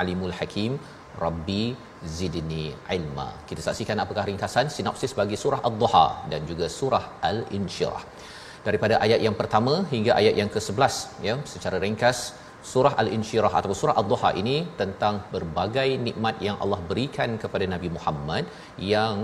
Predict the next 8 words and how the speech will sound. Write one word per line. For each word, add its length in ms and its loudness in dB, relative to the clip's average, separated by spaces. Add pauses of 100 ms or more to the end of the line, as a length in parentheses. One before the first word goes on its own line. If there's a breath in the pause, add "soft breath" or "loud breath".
(340)
boleh 240 4 (120)
dijadikan 520 -2
sebagai 260 -2 (120)
panduan 440 4 (260)
untuk 300 -2 (480)
bergerak 380 2
ke 120 2
hadapan 380 2